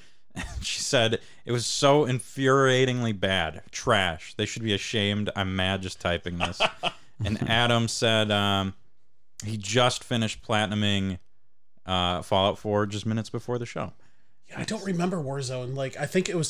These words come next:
Speaker 2: such a traumatic experience. I think it's just locked away.
Speaker 1: He played a lot of Warzone, and he was not a fan of it as well.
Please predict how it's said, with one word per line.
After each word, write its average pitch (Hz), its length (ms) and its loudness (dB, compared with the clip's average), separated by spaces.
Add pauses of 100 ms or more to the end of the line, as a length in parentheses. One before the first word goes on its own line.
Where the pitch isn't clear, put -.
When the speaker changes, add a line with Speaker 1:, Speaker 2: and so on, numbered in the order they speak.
(120)
Speaker 2:
such - 280 2
a 135 60 2
traumatic 127 500 -2
experience. 139 580 -2
I 127 80 0
think 120 220 -4
it's 117 160 -6
just - 320 -6 (360)
locked 117 280 -6
away. 120 400 -4 (480)
Speaker 1:
He 110 100 -4
played 117 240 6
a 101 40 4
lot 95 200 6
of 92 80 2
Warzone, 85 480 0
and 85 100 -2
he 90 100 0
was 85 160 -4
not 80 180 -4
a 80 40 -8
fan 85 220 -4
of 78 80 -4
it 71 100 -4
as 65 120 -8
well. - 240 -8